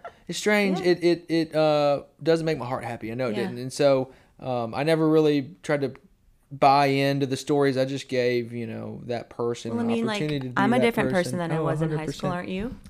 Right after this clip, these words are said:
Speaker 2: Oh, yeah. Oh, yeah, for
Speaker 1: <laughs>
Speaker 2: sure.
Speaker 1: So, so yeah, I mean, I lived in Dixon till I was eighteen, went away for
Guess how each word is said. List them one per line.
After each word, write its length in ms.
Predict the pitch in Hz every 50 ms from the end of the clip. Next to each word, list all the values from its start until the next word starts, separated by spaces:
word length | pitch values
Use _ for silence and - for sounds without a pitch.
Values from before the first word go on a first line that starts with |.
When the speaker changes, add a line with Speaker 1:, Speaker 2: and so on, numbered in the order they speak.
| - -
Speaker 2:
Oh, 40 | - -
yeah. 440 | 123 104 95 110 117 120 110 107 - - - - - _ - - - - -
Oh, 200 | 277 - 196 214
yeah, 340 | 165 135 135 143 147 143 139
for 180 | 139 - 143 139
Speaker 1:
<laughs> 120 | - -
Speaker 2:
sure. 280 | 151 160 175 156 139 -
Speaker 1:
So, 340 | 214 208 202 196 196 196 190 - - - - - - -
so 100 | - 285
yeah, 240 | 285 285 349 269 202 180
I 20 |
mean, 220 | 196 208 196 190 185
I 120 | - 202
lived 340 | 214 226 220 208 190 190 -
in 80 | 208 190
Dixon 280 | 190 190 190 - 196 190
till 160 | 196 196 185
I 100 | 180 175
was 180 | 170 175 165 -
eighteen, 640 | - 156 139 - - 175 156 151 165 190 214 247 - -
went 240 | - 165 190 190 196
away 320 | 190 180 175 175 185 196
for 320 | 190 - 170 160 151 151